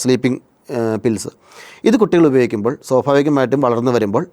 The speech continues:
സബ്സ്റ്റൻസ് യൂസ് ഡിസോർഡറിലേക്ക് വരാനുള്ള സാധ്യത ഇവർക്ക് കൂടുതലാണ്. അതുപോലെ തന്നെ ചെറുപ്രായത്തിൽ, ആ, വൈന്, ആ, മദ്യം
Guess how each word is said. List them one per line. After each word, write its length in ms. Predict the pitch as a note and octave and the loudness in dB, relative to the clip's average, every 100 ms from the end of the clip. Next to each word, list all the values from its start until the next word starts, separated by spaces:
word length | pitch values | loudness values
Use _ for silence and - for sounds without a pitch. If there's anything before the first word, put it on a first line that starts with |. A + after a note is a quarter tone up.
| _ _ _ _ - - | _ _ _ _ -10 -4
സബ്സ്റ്റൻസ് 400 | C#3+ - D#3 D#3+ | -2 0 0 2
യൂസ് 180 | C#3+ C#3 | 2 2
ഡിസോർഡറിലേക്ക് 680 | C3 D3 C3+ C3 B2 A2+ B2 A#2 | -2 0 0 2 2 0 -2 -2
വരാനുള്ള 300 | A#2+ A#2+ A2+ | 0 0 -2
സാധ്യത 260 | A#2+ G#2+ A2+ | -2 -2 -2
ഇവർക്ക് 200 | G#2 - G#2 | -4 -6 -8
കൂടുതലാണ്. 340 | F#2+ F2 C2 - _ _ _ _ _ _ _ _ _ _ - - - - - - - | -6 -8 -12 -20 _ _ _ _ _ _ _ _ _ _ -20 -20 -20 -20 -20 -10 -2
അതുപോലെ 300 | E3 G3 A#3+ A3 | 0 2 2 2
തന്നെ 180 | D#3+ E3+ - | 0 -4 0
ചെറുപ്രായത്തിൽ, 600 | F#3 G#3 F#3+ D3+ B2 - - _ _ _ _ - | 2 2 2 2 0 -6 -18 _ _ _ _ -10
ആ, 80 | B2+ B2+ | -6 0
വൈന്, 320 | C#3+ D3+ D3 D3 - _ _ _ _ _ - A#2+ | 2 2 2 0 -6 _ _ _ _ _ -10 -6
ആ, 40 | A2+ A2 A2 A2 | -2 0 0 0
മദ്യം 300 | C#3 B2+ C3+ | -2 0 0